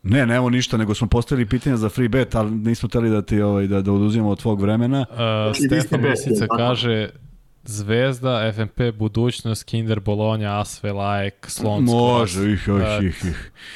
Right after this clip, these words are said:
Speaker 1: Nikola, da li bi
Speaker 2: Mašala.
Speaker 1: ti da postaviš jedno pitanje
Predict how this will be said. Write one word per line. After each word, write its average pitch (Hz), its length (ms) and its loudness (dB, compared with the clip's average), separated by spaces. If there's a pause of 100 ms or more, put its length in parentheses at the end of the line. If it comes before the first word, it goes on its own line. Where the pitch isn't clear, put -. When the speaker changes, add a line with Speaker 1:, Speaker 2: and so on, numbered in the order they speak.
(140)
Speaker 1:
Nikola, 180 280 2
da 113 80 2
li 269 140 4
bi 240 60 -2
Speaker 2:
Mašala. 233 140 -2
Speaker 1:
ti 233 160 0
da 190 100 2
postaviš 190 460 2
jedno 180 220 0
pitanje 170 580 0